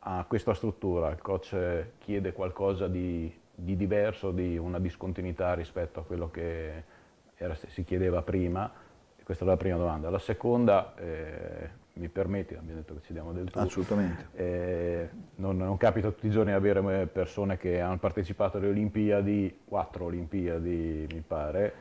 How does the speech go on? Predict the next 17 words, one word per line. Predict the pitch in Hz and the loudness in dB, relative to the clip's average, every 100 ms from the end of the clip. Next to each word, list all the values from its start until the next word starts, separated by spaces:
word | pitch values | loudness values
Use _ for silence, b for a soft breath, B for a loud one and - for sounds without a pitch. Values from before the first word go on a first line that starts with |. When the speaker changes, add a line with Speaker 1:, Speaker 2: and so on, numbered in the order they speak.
| - | -6
Speaker 2:
No, | 98 - - 85 90 95 90 - | -6 -6 -14 -12 -12 -12 -12 -2
tre | 104 117 113 | 6 8 8
come | - 101 95 92 | 4 0 0 0
in | 92 92 | 0 0
panchina, | 104 101 110 113 | 2 0 2 2
Speaker 1:
Tre. | 104 | 4
Speaker 2:
diciamo, | 92 107 101 | 4 2 4
e | 98 | 4
una | 104 101 92 - 95 | 4 6 4 4 -4
dal | 92 | -18
di | 92 | -18
fuori. | 87 73 73 76 | -18 -20 -20 -20
Comunque | 87 92 | -18 -14
Speaker 1:
Eh, | 92 90 90 | -10 -10 -10
Speaker 2:
sì. | - | -14
Speaker 1:
quindi | - 117 120 | -10 -8 -6
un, | 98 101 98 95 92 | -6 -8 -8 -8 -8